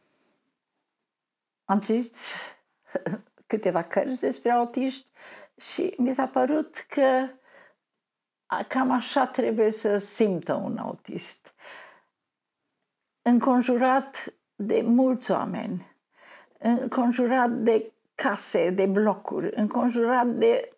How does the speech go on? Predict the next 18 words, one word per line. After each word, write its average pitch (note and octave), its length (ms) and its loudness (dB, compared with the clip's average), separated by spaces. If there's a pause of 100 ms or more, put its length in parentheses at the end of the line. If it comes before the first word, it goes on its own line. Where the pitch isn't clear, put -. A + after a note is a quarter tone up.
mașini, A3+ 840 -2 (720)
de A#3+ 180 2
avioane, A3 840 2 (800)
de A3+ 160 4
o B3+ 60 4
continuă C4+ 760 0
mișcare. A#3 1080 0 (1600)
La G3 160 2
mijloc C4 840 0 (220)
este A#3 400 -2
o G3 120 0
persoană A3 720 0
îngenunchiată G3 920 2
care, F#3+ 480 4 (460)
care G3+ 420 0
își F#3+ 160 -2
acoperă G3 600 2
ochii, E3 520 -2